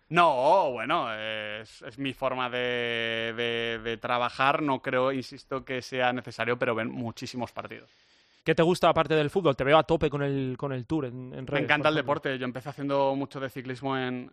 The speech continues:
Speaker 1: en, bueno, hay un juego, el Pro Cycling Manager, eh, muy
Speaker 2: Sí,
Speaker 1: famoso.
Speaker 2: sí, sí.
Speaker 1: Eh, yo en su día era
Speaker 2: Yo
Speaker 1: un
Speaker 2: jugaba en la P S P, al
Speaker 1: Eh,
Speaker 2: Pro Cycling Manager.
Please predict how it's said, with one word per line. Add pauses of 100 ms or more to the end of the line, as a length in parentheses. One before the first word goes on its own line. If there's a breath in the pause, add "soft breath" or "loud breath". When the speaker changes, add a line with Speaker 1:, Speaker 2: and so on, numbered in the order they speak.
Speaker 1:
en,
bueno,
hay
un
juego,
el
Pro
Cycling
Manager,
eh,
muy
Speaker 2:
Sí,
Speaker 1:
famoso.
Speaker 2:
sí,
sí.
Speaker 1:
Eh,
yo
en
su
día
era
Speaker 2:
Yo
Speaker 1:
un
Speaker 2:
jugaba
en
la
P
S
P, (380)
al
Speaker 1:
Eh,
Speaker 2:
Pro
Cycling
Manager.